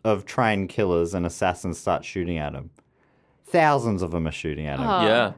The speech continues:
Speaker 1: And they cannot hit these targets.
Speaker 3: <laughs>
Speaker 1: Well, it's like, why? It's unbelievable that they're, they're, I mean, whatever, but
Speaker 3: Just pure chance, you'd think they would.
Speaker 1: Yeah, the
Speaker 3: But they're spraying kind of, uh, quite a wide f-
Speaker 2: Yeah.
Speaker 3: spray of bullets when they could probably just be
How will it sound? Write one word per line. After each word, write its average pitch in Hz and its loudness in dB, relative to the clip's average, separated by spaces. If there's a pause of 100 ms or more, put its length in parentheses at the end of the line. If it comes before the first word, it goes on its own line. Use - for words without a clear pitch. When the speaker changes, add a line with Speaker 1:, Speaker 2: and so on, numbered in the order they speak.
Speaker 1:
And 156 4
they 160 4
cannot 156 2
hit 131 2
these 117 2
targets. 95 2
Speaker 3:
<laughs> - -2 (560)
Speaker 1:
Well, 240 6
it's 214 0
like, 233 4
why? 233 4 (100)
It's 190 0
unbelievable 196 6
that 160 4
they're, 139 4
they're, 120 4
I 165 4
mean, 160 4
whatever, 113 4 (100)
but 120 4 (140)
Speaker 3:
Just - -2
pure 277 4
chance, 160 2
you'd 131 0
think 127 -2
they 120 4
would. 120 6
Speaker 1:
Yeah, 147 6
the 151 2
Speaker 3:
But 170 2
they're 190 4
spraying 254 2
kind 165 2
of, 143 2
uh, 139 4
quite 175 2
a 151 4
wide 127 4
f- - -16 (400)
Speaker 2:
Yeah. 226 0
Speaker 3:
spray 143 6
of 123 2
bullets 131 2
when 127 4
they 127 2
could 143 -2
probably 175 4
just 127 -6
be 127 -2